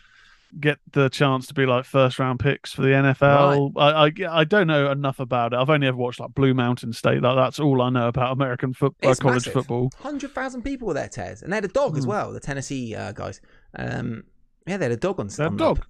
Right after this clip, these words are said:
Speaker 2: Yeah, a dog there. A bit like a, lo-, a sausage dog it was.
Speaker 1: Oh,
Speaker 2: Uh,
Speaker 1: Dachshund.
Speaker 2: yeah, a little
Speaker 1: Yeah.
Speaker 2: bit. Uh, it's getting to the N F L, yeah. Don't ask why. It's huge.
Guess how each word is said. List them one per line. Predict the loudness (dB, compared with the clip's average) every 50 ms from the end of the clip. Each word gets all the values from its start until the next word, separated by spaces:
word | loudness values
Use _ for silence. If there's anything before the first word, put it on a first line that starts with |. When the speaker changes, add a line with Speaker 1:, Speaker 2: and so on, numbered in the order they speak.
| _ _
Speaker 2:
Yeah, | -6 -4
a | -2 -2 -2
dog | 0 -2 -2 -2 -4
there. | -6 -6 -4 -6 -4
A | -2
bit | 0 0 0
like | 0 0 0
a, | 0
lo-, | 0 0 0
a | -2
sausage | -4 -4 -6 -6 -6 -8 -6 -4
dog | -6 -6 -6
it | -6 -6
was. | -6 -6 -6 -6 -10 _ _ _ -20 -20 _ -12
Speaker 1:
Oh, | -10
Speaker 2:
Uh, | -8 -4 2 4 6 6 6
Speaker 1:
Dachshund. | 6 4 2 2 0 -4 -6 -6 -6 -10 -12 _ _ -12
Speaker 2:
yeah, | -4 -2 0 0
a |
little | 2 0 0
Speaker 1:
Yeah. | 0
Speaker 2:
bit. | 0 -2 -2 -4 _ _ _ _ _ _ _ _ _ -12
Uh, | -10 -8 -8 -6 -8 -8 -8 -10 -12 -12 -14 _ _ _ _ _ _ _ _
it's | -16 -10 -4
getting | -2 -2 -2 -2
to | -2 -2
the | 0 0
N | 0 0 -2
F | -2 -2
L, | -2 -4 -2 -4 -6
yeah. | -6 -6 -6
Don't | -4 -6 -6 -4 -6
ask | -8 -8 -8 -4
why. | -6 -4 -4 -4 -8 -12 _
It's | -6 -4 -4 0 0
huge. | 0 0 0 -4 -8 -14 -18 -18